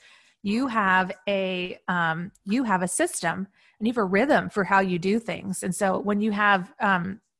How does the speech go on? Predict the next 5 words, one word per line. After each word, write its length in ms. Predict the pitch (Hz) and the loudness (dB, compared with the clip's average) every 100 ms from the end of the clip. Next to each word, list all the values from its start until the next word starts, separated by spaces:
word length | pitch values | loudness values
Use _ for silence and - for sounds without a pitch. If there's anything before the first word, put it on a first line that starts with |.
| _ | _
repeated 640 | 269 214 220 208 240 240 214 | -4 0 0 0 0 0 0
events 440 | 202 208 202 170 | 2 2 2 0
or 80 | 165 | -8
programs 680 | 165 233 233 208 170 160 - | -4 -2 0 2 0 -2 -6
and, 360 | - 170 170 | -6 -4 -2